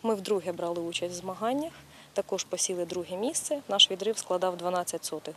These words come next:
бала. В цьому році, це третій рік змагань юіра, ми посіли перше місце. Я думаю, що це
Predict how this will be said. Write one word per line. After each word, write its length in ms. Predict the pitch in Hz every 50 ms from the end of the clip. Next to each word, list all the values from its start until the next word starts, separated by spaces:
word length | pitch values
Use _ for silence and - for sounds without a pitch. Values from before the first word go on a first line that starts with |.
| -
бала. 260 | - 262 302 311 311 302 - - - - - - - - -
В 60 | -
цьому 300 | - - 277 294 302 285
році, 280 | 262 254 240 - - 226
це 160 | - - 190
третій 420 | - 208 208 208 190 - - 190
рік 260 | 175 175 156 - - -
змагань 500 | - 165 180 185 180 170 180 170 165 160 156 - - - - - - - - -
юіра, 400 | 180 202 214 262 320 359 349 339 - - - - - - - - - - -
ми 80 | 214 220
посіли 360 | - 202 - - 208 196 185
перше 380 | - - 185 180 - - 190
місце. 380 | 196 214 226 233 - - - - - - - - - - - - - - - - - - - -
Я 100 | 254 294
думаю, 300 | 269 277 277 262 240 233
що 180 | - - - 180
це 880 | - - - 220 220 214 214 214 214 214 208 196 196 190 185 180 175